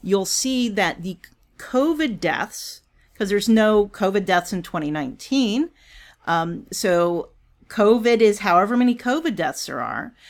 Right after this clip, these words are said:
but you'll find out in twenty twenty-one, for those over age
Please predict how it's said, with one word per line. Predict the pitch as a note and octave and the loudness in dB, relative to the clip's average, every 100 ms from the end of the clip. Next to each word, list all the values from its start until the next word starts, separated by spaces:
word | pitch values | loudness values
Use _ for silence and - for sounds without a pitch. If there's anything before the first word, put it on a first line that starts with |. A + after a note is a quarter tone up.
| - - | -20 -6
but | G#3+ | 0
you'll | A3+ G#3 | 0 0
find | - B3+ A#3+ A#3 | 0 2 4 4
out | C4+ C#4+ | 4 2
in | A3+ | 0
twenty | G#3 A3 G3 | -2 -4 -4
twenty-one, | F#3+ G#3 F3+ E3+ C4+ C4 | -4 -6 -4 0 2 2
for | G#3+ | 0
those | G3+ D#4 D4 - | 0 0 0 -2
over | A#3 A3+ G#3+ - | -2 0 -2 -2
age | F#3 E3+ - | 0 0 -4